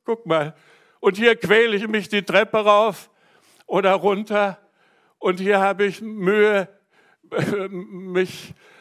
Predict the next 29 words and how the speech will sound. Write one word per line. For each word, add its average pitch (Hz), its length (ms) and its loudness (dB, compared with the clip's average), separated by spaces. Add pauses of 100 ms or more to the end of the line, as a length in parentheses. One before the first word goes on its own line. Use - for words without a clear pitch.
(120)
aus 175 260 0
dem 185 240 -18
tie-, 202 280 -8
zu 202 220 -2
tiefen 196 480 -4
Sessel 190 540 -2 (580)
oder 170 320 0
ich 143 140 -10
hätte 170 160 -8
beinahe 160 320 -6
gesagt, 151 380 -8
von 151 200 -12
einem 151 420 -10 (120)
Kinderklosett 147 800 -8
zu 165 140 -14
erheben 147 480 -6 (880)
und, 160 400 -6 (460)
und 160 220 -4
wieder 170 260 2
auf 160 160 -4
die 180 120 -4
Beine 175 420 -2
zu 175 180 -8
kommen. 175 500 -4 (480)
Und 160 200 -2
das 180 200 0
alles 185 400 -2
ist 170 340 -6
irgendwie 170 640 -4